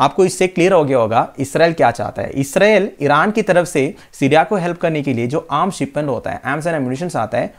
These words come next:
उन्हें डिस्ट्रॉय करना चाहता है। तो देखिए, ये सारे डिटेल्स मैं आपको एक अलग वीडियो में समझाऊंगा। अभी के लिए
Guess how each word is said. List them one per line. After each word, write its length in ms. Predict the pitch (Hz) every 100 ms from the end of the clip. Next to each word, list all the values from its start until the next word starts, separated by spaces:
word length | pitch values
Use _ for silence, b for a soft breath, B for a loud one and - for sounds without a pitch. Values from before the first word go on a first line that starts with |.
| -
उन्हें 220 | 190 202
डिस्ट्रॉय 280 | 135 - 120
करना 220 | 110 101
चाहता 320 | - - -
है। 120 | - -
तो 80 | 196
देखिए, 280 | 190 233 247 B B
ये 60 | 175
सारे 400 | - 175 196 233
डिटेल्स 380 | 165 156 175 160
मैं 100 | 151
आपको 260 | 147 190
एक 200 | 180 160 -
अलग 240 | 151 156
वीडियो 220 | 127 131
में 80 | 151
समझाऊंगा। 540 | 185 110 101 90 90 87 - b B B B B B -
अभी 180 | 151 214
के 120 | 190
लिए 140 | 202